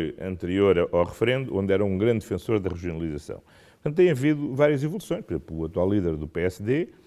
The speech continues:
na altura fez campanha contra a regionalização, era contra a regionalização, e ao longo destes anos é, tornou-se defensor da, da, da regionalização. Portanto, eu acho que devemos dar,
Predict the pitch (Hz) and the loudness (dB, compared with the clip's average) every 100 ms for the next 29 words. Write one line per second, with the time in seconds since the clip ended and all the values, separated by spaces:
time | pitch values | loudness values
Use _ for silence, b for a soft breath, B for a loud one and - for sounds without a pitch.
0 | b b 92 87 92 107 95 107 95 87 | b b -2 0 0 0 2 4 2 4
1 | 127 110 80 - 71 65 - 76 76 - | 2 2 -6 -8 -10 -10 -8 -8 -8 -8
2 | 147 139 73 - 67 71 69 87 92 110 | -10 -8 -10 -12 -14 -10 -10 -8 -6 -4
3 | 127 143 202 b b b - 113 107 101 | -2 -4 -6 b b b 6 10 12 10
4 | 98 101 107 107 135 160 - - 120 117 | 6 2 0 0 0 -2 -6 4 6 6
5 | - - 101 110 135 - - b b b | 2 -8 -4 -2 -2 -6 -20 b b b
6 | 98 117 101 131 131 107 107 90 85 90 | 0 2 2 4 2 4 4 4 2 2
7 | 92 85 82 90 98 92 85 82 - 57 | 4 4 0 -2 -2 -2 -2 -4 -8 -12
8 | _ b b b - 113 - 160 160 180 | _ b b b 4 4 6 4 6 4
9 | 160 - - _ _ _ - 143 123 107 | 0 -6 -20 _ _ _ 2 6 8 6
10 | 82 - - _ - 117 110 175 131 107 | 4 -2 -18 _ -8 -2 2 2 2 2
11 | 123 107 | 4 4